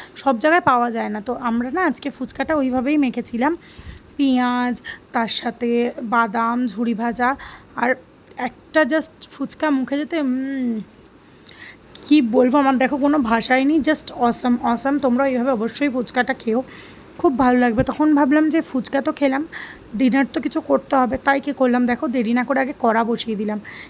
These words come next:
কী করবো? দাঁড়াও, দাঁড়াও, এক্ষুনি দেখতে পাবে। দুটো ডিম ফাটিয়ে দিয়ে দিলাম, ডিমটা ভালো করে ভুজিয়া করে নিলাম। আর যেই ভাতটা করবে, মানে তোমরা ঘরোয়া, ঘরে যেই চাল খাও সেইটা দিয়েও করতে পারো, কোনো অসুবিধা নেই, খুব ভালো হবে খেতে।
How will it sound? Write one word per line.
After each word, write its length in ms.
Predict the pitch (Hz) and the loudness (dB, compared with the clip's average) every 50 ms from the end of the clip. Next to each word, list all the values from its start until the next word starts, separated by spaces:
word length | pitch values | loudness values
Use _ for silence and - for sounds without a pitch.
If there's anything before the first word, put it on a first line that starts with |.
| - - | -20 -6
কী 100 | - 285 | -4 -4
করবো? 320 | 277 - 349 370 320 294 269 | 0 2 2 2 4 2 2
দাঁড়াও, 240 | 240 254 262 269 262 | 2 2 2 2 0
দাঁড়াও, 220 | 247 226 226 214 | 0 -2 -2 -2
এক্ষুনি 360 | 214 214 - - - 285 294 | -4 -6 -8 -8 -4 -4 -2
দেখতে 240 | 269 247 - - 240 | -2 -4 -6 -6 -6
পাবে। 180 | 226 214 214 214 | -4 -4 -4 -4
দুটো 220 | 190 220 247 254 | -4 -4 -4 -4
ডিম 220 | 214 208 214 233 | -2 -2 -2 -2
ফাটিয়ে 400 | 233 - 269 254 262 262 269 269 | -2 -2 -4 -6 -4 -6 -6 -4
দিয়ে 180 | 214 226 214 214 | -4 -2 -2 -2
দিলাম, 260 | 196 226 240 285 294 - - - - - - - - - | 0 0 0 -2 -2 -6 -10 -16 -18 -20 -20 -14 -6 0
ডিমটা 300 | 262 247 254 247 294 277 | 2 2 2 2 2 0
ভালো 300 | 233 - 240 240 262 285 | 0 0 2 4 2 2
করে 220 | - 302 294 294 | 2 2 0 0
ভুজিয়া 440 | 233 220 208 240 190 208 233 247 240 | -2 -4 -6 -6 -6 -4 -4 -4 -4
করে 220 | - - 240 233 | -4 -6 -4 -4
নিলাম। 280 | 233 233 233 269 311 302 - - - - - - - - | -4 -2 -2 -4 -4 -6 -10 -14 -18 -18 -20 -20 -8 -4
আর 160 | - 240 233 | -2 -2 -2
যেই 260 | 208 190 233 262 294 | -2 -2 -2 -2 -2
ভাতটা 540 | 240 196 - 240 233 233 - - - - 294 | -2 -2 -2 -2 -2 -2 -4 -8 -8 -8 -8
করবে, 340 | 285 - - 233 202 180 233 | -6 -4 -4 -4 -4 -4 -4
মানে 220 | 240 277 311 339 302 - - | -4 -2 -4 -4 -6 -4 -2
তোমরা 260 | 320 302 311 339 339 - | -2 0 0 0 -2 -2
ঘরোয়া, 440 | - 226 226 226 233 247 262 262 254 | -2 -2 0 2 2 2 2 0 -2
ঘরে 320 | 208 - - 233 220 220 | -6 -6 -6 -4 -4 -2
যেই 140 | 208 254 262 | -2 -4 -2
চাল 220 | - 262 247 247 | -2 -2 -2 -2
খাও 160 | 233 - 311 302 | 0 -2 -2 -4
সেইটা 300 | - 269 254 208 240 220 | -4 -8 -8 -6 -6 -4
দিয়েও 200 | 214 240 277 302 | -4 -4 -4 -2
করতে 320 | - 302 277 - - 262 | -2 -4 -4 -4 -6 -6
পারো, 240 | 233 247 254 285 302 - - - - - - - - - | -4 -4 -4 -4 -6 -10 -16 -20 -20 -20 -20 -20 -14 -8
কোনো 280 | 262 262 254 294 302 277 | -6 -4 -4 -4 -4 -6
অসুবিধা 400 | 254 - 269 233 247 214 254 254 | -6 -6 -6 -6 -6 -4 -4 -4
নেই, 140 | 285 311 311 - | -4 -6 -8 -8
খুব 260 | - - 285 214 202 | -8 -8 -8 -8 -6
ভালো 300 | - 233 220 220 226 240 | -4 -2 0 0 2 2
হবে 200 | 233 220 214 233 | 2 0 -2 -4
খেতে। 340 | 226 - 226 - - 320 | -6 -8 -8 -8 -8 -10